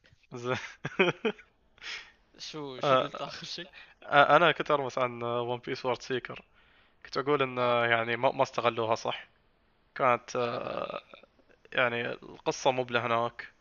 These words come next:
Speaker 1: العالم، يعني كنت أفضل لو إنهم مشوا على القصة الأساسية بدل ما يألفون شيء من عندهم. لأن دائمًا أي شيء تألفه غير عن الأنمي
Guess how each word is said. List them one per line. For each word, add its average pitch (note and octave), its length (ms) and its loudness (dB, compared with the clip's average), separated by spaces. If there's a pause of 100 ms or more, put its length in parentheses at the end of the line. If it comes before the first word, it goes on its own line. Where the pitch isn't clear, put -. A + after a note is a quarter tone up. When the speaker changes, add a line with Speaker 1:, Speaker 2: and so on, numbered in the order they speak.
(840)
Speaker 1:
العالم، A#2+ 840 4 (160)
يعني - 440 0
كنت - 160 -6
أفضل C#3 340 0
لو B2+ 140 2
إنهم B2+ 200 -6
مشوا A#2+ 220 -4
على A#2 100 2
القصة - 320 -10
الأساسية A#2+ 580 -6
بدل A#2+ 220 -4
ما A#2 220 -2
يألفون A#2 280 -6
شيء - 160 -2
من A#2 160 -6
عندهم. A#2 320 -10 (880)
لأن B2+ 220 0
دائمًا C#3+ 340 6
أي D#3 60 0
شيء D3+ 200 0
تألفه C#3 340 0
غير B2+ 220 4
عن A#2+ 160 2
الأنمي B2 460 -4